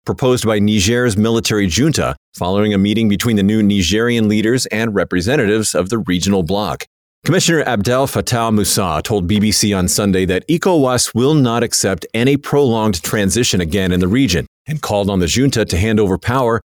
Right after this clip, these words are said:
within the shortest possible time, while warning that the military aspect is very much on. This comes after General Abdourahmane Chiani suggested a three-year transition of power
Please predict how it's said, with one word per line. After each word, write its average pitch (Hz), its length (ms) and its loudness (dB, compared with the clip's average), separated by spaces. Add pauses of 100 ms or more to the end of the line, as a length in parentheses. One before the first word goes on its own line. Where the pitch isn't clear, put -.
(120)
within 117 220 0
the 113 80 0
shortest 139 480 0
possible 107 400 -2
time, 127 400 0
while 101 200 2
warning 123 280 2
that 113 160 0
the - 40 -6
military 139 600 0
aspect 110 480 -2 (240)
is 87 180 -6
very 117 400 0
much 98 460 0
on. 87 420 -4 (220)
This 117 160 -2
comes 123 280 0
after 113 280 0
General 117 420 0
Abdourahmane 107 960 2
Chiani 107 580 0
suggested 98 560 -2 (140)
a 95 100 -2
three-year 147 400 2
transition 113 540 0
of 95 140 -2
power 110 420 0